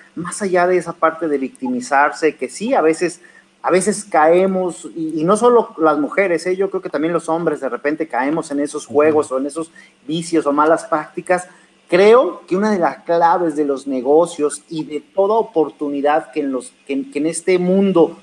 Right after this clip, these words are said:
Speaker 1: puede darse es cuando logras encontrar la sinergia, cuando logras en-, encontrar las coincidencias en grupos, en grupos no solo de amigos, sino en grupos donde pueda haber, desde luego,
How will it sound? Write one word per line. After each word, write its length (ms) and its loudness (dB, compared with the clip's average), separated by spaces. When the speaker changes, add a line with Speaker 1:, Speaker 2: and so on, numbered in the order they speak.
Speaker 1:
puede 200 6
darse 460 2
es 340 0
cuando 320 0
logras 680 4
encontrar 580 -6
la 120 -6
sinergia, 600 -4
cuando 440 -4
logras 400 2
en-, 160 -4
encontrar 540 -2
las 220 -4
coincidencias 840 0
en 160 -4
grupos, 560 0
en 140 -4
grupos 480 2
no 120 -4
solo 220 2
de 120 4
amigos, 480 -2
sino 260 -6
en 80 -2
grupos 340 2
donde 240 0
pueda 280 0
haber, 440 0
desde 240 -8
luego, 520 0